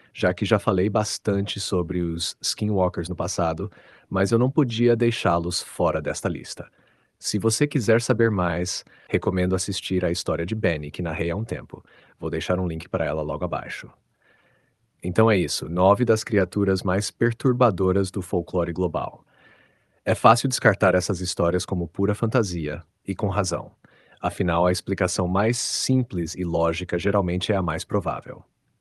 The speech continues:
Também podemos dormir tranquilos esta noite, sabendo que nada disso realmente existe. Mas, novamente, a maioria das lendas folclóricas origina-se de algum evento ou encontro real que, ao longo do tempo, foi exagerado.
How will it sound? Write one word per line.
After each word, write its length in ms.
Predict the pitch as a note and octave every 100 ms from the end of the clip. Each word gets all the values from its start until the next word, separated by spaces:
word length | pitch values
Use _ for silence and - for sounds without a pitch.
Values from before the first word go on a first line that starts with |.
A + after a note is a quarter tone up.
| _ _ -
Também 240 | A2 A2+
podemos 380 | A2+ A#2 A#2+ A2+
dormir 280 | B2 A2 A2+
tranquilos 540 | C3+ A#2+ - G#2 G#2
esta 260 | F#2+ - G#2+
noite, 340 | D#2+ C2 -
sabendo 380 | - F2+ F2+ F#2+
que 100 | G2+
nada 200 | F#2+ F#2
disso 300 | F2 F#2 -
realmente 460 | F#2 F#2 E2 E2 -
existe. 560 | E2+ E2 - - - - - _ _ _ _ -
Mas, 380 | F2+ F2 E2+
novamente, 720 | A2 A#2 A#2+ F2 F2 G#2 - - _ -
a 100 | F2
maioria 360 | F2+ F2 F#2+
das 200 | G2+ G2
lendas 340 | F#2 F2 F2+ -
folclóricas 800 | F2 - E2+ E2 F#2+ B2+ A#2+ -
origina-se 640 | G#2+ G#2+ F#2 G#2 A2+ A2
de 80 | G2
algum 240 | F2+ F2+ G2
evento 460 | E2 F2 G2 G#2+
ou 80 | G2+
encontro 440 | G2+ F#2 F#2 -
real 480 | F2+ G#2 E2+ D#2+ B2 - - - _ -
que, 200 | F#2+ F2+
ao 120 | F2
longo 220 | G2 A2
do 120 | A#2
tempo, 340 | A2+ G2 G2+ A#2
foi 220 | - F2
exagerado. 720 | E2+ F2 G2 G#2+ D2+ -